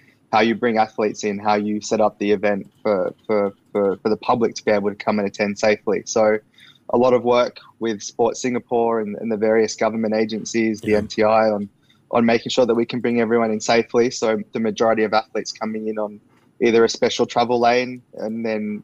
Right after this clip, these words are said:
Speaker 1: or on the V T Ls, but then all working under a controlled itinerary. So
Speaker 2: Yeah.
Speaker 1: players only restricted to the hotel and the venue. And then, of course,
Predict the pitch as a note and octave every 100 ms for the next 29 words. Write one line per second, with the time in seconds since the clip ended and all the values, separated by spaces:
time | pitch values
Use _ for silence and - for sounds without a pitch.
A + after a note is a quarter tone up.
0 | - A2+ A2+ A2 G#2 A2+ - A2+ A#2 A#2
1 | - A2 A2 G#2+ G#2+ G#2 G2+ - A2 G#2
2 | G#2+ G#2 - - A2 A2 G#2 - A#2 G#2+
3 | G#2 G#2+ - A2+ G#2 G#2+ _ - A2 G2+
4 | F#2 A#2 A2 A2 A2+ A2+ A2 - A#2 -
5 | A#2 A2 A2 B2 A#2+ C3 B2 A2+ A2 B2+
6 | D#3 A3+ - _ _ _ _ _ - C3
7 | A#2+ - B2+ A#2+ - -